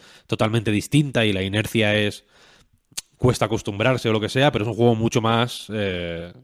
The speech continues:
cu-, eh, sólido en, en general que este, mucho menos, eh, experimental y mucho menos arriesgado también que este. Eh,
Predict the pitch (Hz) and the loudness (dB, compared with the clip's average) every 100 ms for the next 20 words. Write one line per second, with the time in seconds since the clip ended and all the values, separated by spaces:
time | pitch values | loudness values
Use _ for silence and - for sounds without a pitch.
0 | _ _ _ _ _ _ _ _ _ _ | _ _ _ _ _ _ _ _ _ _
1 | _ _ - 95 98 92 85 - 123 127 | _ _ -10 -8 -6 -8 -6 0 2 4
2 | 127 143 160 127 98 95 101 95 117 101 | 0 -2 -6 -10 -12 -10 -10 -10 -6 -2
3 | 110 123 143 160 _ _ _ _ _ - | 2 2 0 -8 _ _ _ _ _ -4
4 | 110 110 - - 147 165 92 95 104 113 | 0 0 -2 -4 -4 -6 -14 -12 -6 -2
5 | 110 107 90 - - 98 92 90 90 90 | 0 0 -2 -8 -16 -8 -6 -4 -4 -6
6 | 92 - 95 95 92 87 107 107 104 110 | -6 -4 -4 -4 -6 -2 0 0 0 -2
7 | 104 104 98 98 101 117 131 120 104 98 | -2 -2 -2 -2 2 4 2 0 -4 0
8 | 120 139 110 104 - 160 170 _ - - | 0 0 -2 -2 -2 -4 -4 _ -20 -20
9 | - _ - 107 98 92 87 | -20 _ -12 -6 -6 -6 -8